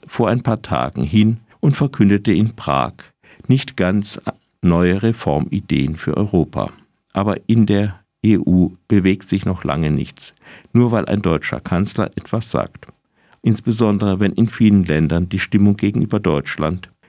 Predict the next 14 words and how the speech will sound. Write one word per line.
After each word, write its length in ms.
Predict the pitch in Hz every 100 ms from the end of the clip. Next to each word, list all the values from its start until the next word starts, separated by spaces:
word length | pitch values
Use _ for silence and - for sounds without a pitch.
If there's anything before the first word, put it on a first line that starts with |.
| _
gerade 400 | 104 98 95 110
so 360 | - 107 104 - -
schlecht 500 | - 85 85 - 98
ist 360 | 90 - - _ _ - - _
wie 120 | -
derzeit. 760 | 95 87 78 - - - - - - _ _ _ _ _ _
Und 220 | - 98
das 260 | 90 87 -
nicht 240 | 92 -
ohne 300 | - 82 78
Grund. 420 | - 80 76 71 - - _ _
Aber 180 | - 117
viele 260 | - 127
Deutsche, 540 | 104 85 87 - 92